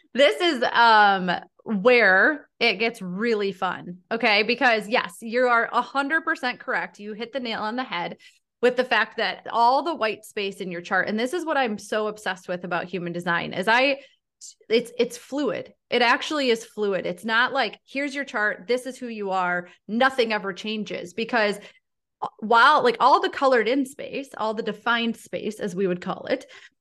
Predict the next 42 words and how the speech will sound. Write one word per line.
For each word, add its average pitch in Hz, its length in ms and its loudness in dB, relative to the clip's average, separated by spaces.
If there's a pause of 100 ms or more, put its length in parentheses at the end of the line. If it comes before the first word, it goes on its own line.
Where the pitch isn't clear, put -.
(360)
is 247 440 6 (580)
what 240 280 2
you're 262 280 6
radiating 226 540 2
out 185 160 0
into 196 160 -8
the 185 100 -8
world. 170 480 -6
But - 240 -2
even 339 420 2
in 247 280 4
the 233 80 2
defined 277 540 0
space, - 580 -6
there's 220 320 0
a 208 140 0
low, 233 420 0 (100)
there's, 226 300 -2
there's, 202 180 -10
like, 208 120 -10
a 185 60 -6
low 190 320 -2
vibration 269 800 -2 (100)
that - 120 -2
you 226 160 -4
can 226 160 -4
be 226 140 -4
operating 240 500 0
at 277 240 0
or 226 240 0
a 240 100 2
high 214 300 -8
vibration. 175 720 -8
So 240 160 2
there's 226 180 2
a 196 60 -6
duality 208 800 0
to 202 160 -10
everything 208 600 -2
in 196 240 -4
the 185 80 -2
defined 180 680 -2